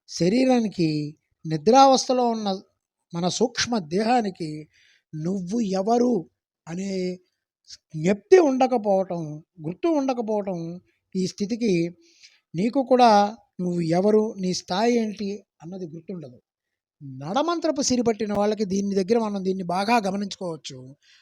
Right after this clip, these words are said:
వాడికి కళ్ళు ఒళ్ళుపై తెలియదు, ఇంతకుముందు వాడున్న స్థితి గుర్తుండదు. ఎప్పుడు వాడుకున్న స్థితిని మాత్రమే శాశ్వతం అనుకుంటాడు. ఎవరిని ఎంత మాట పడితే అంత మాట మాట్లాడతాడు, ఎలా కావాలంటే అలా దుర్మార్గంగా వ్యవహరిస్తాడు.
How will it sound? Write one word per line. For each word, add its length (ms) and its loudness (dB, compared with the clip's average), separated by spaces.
వాడికి 360 -2
కళ్ళు 420 0
ఒళ్ళుపై 460 4
తెలియదు, 520 4
ఇంతకుముందు 540 4
వాడున్న 420 8
స్థితి 340 -2
గుర్తుండదు. 800 -8
ఎప్పుడు 320 -2
వాడుకున్న 460 2
స్థితిని 420 -2
మాత్రమే 640 0
శాశ్వతం 500 -4
అనుకుంటాడు. 640 -8
ఎవరిని 500 2
ఎంత 440 2
మాట 340 6
పడితే 320 0
అంత 180 -4
మాట 240 -4
మాట్లాడతాడు, 760 -8
ఎలా 300 0
కావాలంటే 440 4
అలా 280 -4
దుర్మార్గంగా 760 4
వ్యవహరిస్తాడు. 720 -6